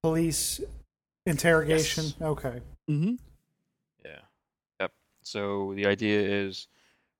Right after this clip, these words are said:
Speaker 2: uh, you, you are looking through the eyes of somebody using a terminal back in nineteen ninety-four or some
Speaker 3: Somewhere
Speaker 2: time
Speaker 3: around
Speaker 2: in that
Speaker 3: there, yeah.
Speaker 2: Yeah, 'cause I guess it's past the, the point of when the, the incident happened.
Speaker 3: You're going back through old video footage.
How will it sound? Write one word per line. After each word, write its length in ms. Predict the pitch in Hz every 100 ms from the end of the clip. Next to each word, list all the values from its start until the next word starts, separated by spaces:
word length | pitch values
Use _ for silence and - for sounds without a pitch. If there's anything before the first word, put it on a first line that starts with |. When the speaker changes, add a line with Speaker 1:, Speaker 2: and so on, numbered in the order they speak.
| _ _
Speaker 2:
uh, 340 | 98 90 92 92 95 _
you, 180 | 98 92 _
you 340 | 98 95 95 -
are 120 | 104
looking 380 | 104 110 - 113
through 680 | 98 117 107 104 104 101 104
the 140 | 101 101
eyes 280 | 101 104
of 80 | 98
somebody 360 | - 101 101 95
using 360 | 98 95 95
a 40 | 92
terminal 500 | - 107 104 101 92
back 260 | 98 92
in 60 | 98
nineteen 320 | 95 95 -
ninety-four 680 | 98 92 90 - 95 101 113 _ _ _ _ _ _
or 260 | 90 90
some 460 | 87 - 101 98 92 _ _ _ _ _ _ _ _ -
Speaker 3:
Somewhere 340 | - 151 147
Speaker 2:
time 60 | 110 107
Speaker 3:
around 60 |
Speaker 2:
in 40 | 104
that 100 | 101
Speaker 3:
there, 80 | 104
yeah. 300 | 110 110 104 - _ _
Speaker 2:
Yeah, 400 | - 113 104 95
'cause 120 | 90 110
I 80 | 123
guess 140 | 127
it's 80 | 117
past 320 | - 110 104
the, 100 | 101 -
the 80 | 90
point 260 | - 104 98
of 180 | 90
when 160 | 95 95
the, 260 | 92 90 85 _ _ _ 107
the 280 | 95 92 78
incident 340 | 104 - 95
happened. 400 | 107 98 135 143 - -
Speaker 3:
You're 180 | 113
going 160 | 135 135
back 160 | 123 120
through 140 | 117
old 180 | 113 110
video 260 | 110 107 101
footage. 400 | 113 101 -